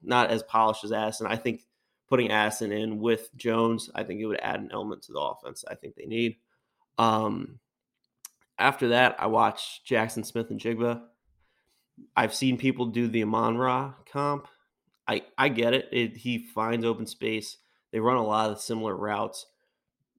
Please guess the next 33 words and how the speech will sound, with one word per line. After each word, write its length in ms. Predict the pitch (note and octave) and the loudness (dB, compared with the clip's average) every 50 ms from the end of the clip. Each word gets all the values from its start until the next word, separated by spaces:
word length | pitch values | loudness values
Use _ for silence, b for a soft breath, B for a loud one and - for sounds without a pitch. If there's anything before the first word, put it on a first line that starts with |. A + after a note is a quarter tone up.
| _ - - | _ -18 -8
My 240 | - A#2 A2+ A2+ A#2 | -2 0 2 2 2
problem 560 | A#2 - - - B2+ A#2 A2+ A#2+ B2+ B2 A#2 | 0 -2 -6 -2 2 2 4 4 2 0 -2
with 200 | A2+ A2+ A2 - - - _ _ _ _ | -4 -4 -6 -8 -16 -20 _ _ _ _
trying 360 | - - - A#2 A2 A2 G#2+ G#2+ | -18 -12 -8 -6 -4 -4 -4 -4
to 140 | G#2+ G#2+ | -4 -6
evaluate 580 | G#2 G2+ G2 G#2 G#2+ A2 A2+ A2+ A2+ A2+ - - | -6 -6 -6 -4 -4 -4 -4 -4 -4 -6 -6 -6
him, 220 | - A2+ A2+ A#2 | -6 -6 -4 -2
though, 280 | A#2 A#2+ A#2+ B2 B2+ - | -2 -2 -2 -2 -2 -4
is 420 | - G#2+ A2 G#2+ G#2 G#2 G#2+ - - _ _ _ _ _ _ _ _ _ _ _ _ _ _ _ _ _ _ _ | -4 -4 -4 -4 -6 -8 -10 -16 -18 _ _ _ _ _ _ _ _ _ _ _ _ _ _ _ _ _ _ _
he 260 | _ - B2+ B2 C3 | _ -4 -2 0 2
was 240 | C3 B2+ C3+ A#2+ A#2 | 2 2 0 -2 -4
hurt 520 | - - - C#3 C3+ A2+ - - - - | -6 -4 -2 0 0 -2 -4 -8 -10 -6
basically 320 | - A#2 A#2 - - A#2 | -4 -4 -4 -4 -4 -4
all 240 | G#2 G2+ G#2 G#2+ A2 | -2 0 0 -2 -2
of 80 | G#2 - | -4 -6
this 140 | G2+ - - | -8 -8 -6
year. 100 | G#2 A2 | -6 -4
He 40 | |
had, 80 | A2+ B2 | -4 -4
like, 140 | C#3 C3+ C3+ | -4 -6 -8
five 420 | - - A2+ A2+ A2 A2 G#2+ - | -6 -6 -4 -4 -4 -6 -10 -12
total 240 | - - G#2+ G#2 - | -10 -10 -8 -8 -8
catches 400 | - - - - - - - - | -10 -12 -14 -14 -14 -18 -20 -18
this 200 | - - - - | -18 -18 -16 -14
year. 220 | - G1+ - - _ _ _ _ _ _ _ _ _ _ - | -12 -12 -12 -14 _ _ _ _ _ _ _ _ _ _ -2
And 120 | A#2 A2+ | 0 2
then 380 | A2+ A2 G#2+ G2+ G2+ F2 - - _ _ _ _ _ _ - | 2 2 2 0 -2 -4 -8 -12 _ _ _ _ _ _ -12
the 80 | - | -8
last 720 | - A#2 A2+ G#2+ - - - - - - - - - - - | -4 0 0 0 0 -2 -4 -10 -12 -12 -14 -14 -14 -10 -6
season 500 | - A#2 A#2 G#2+ G#2 G2+ - E2+ - - _ _ _ _ - - - - | -4 -4 -2 -2 -4 -6 -8 -10 -12 -16 _ _ _ _ -20 -20 -16 -10
in 100 | - - | -8 -8
twenty 220 | G#2+ - A#2 A2 G#2+ | -6 -4 -4 -4 -4
twenty-one, 580 | G#2 G#2 G#2+ A2 A2+ A#2 A#2 A2+ G#2+ G#2+ G2+ | -4 -4 -2 0 2 2 2 2 0 -2 -6